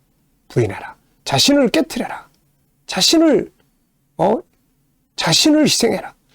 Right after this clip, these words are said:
자신을 깨트려라. 그러면 모두가 다 살게 된다고 말씀을 하신 것입니다.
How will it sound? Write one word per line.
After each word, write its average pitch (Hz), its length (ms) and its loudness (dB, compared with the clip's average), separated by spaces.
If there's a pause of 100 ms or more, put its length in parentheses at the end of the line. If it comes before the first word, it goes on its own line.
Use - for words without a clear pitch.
(200)
자신을 311 520 2
깨트려라. 226 680 -4 (360)
그러면 113 460 0 (1300)
모두가 120 320 0
다 107 160 -6
살게 196 520 2
된다고 110 680 0 (280)
말씀을 107 580 -4
하신 - 280 -2
것입니다. - 480 -8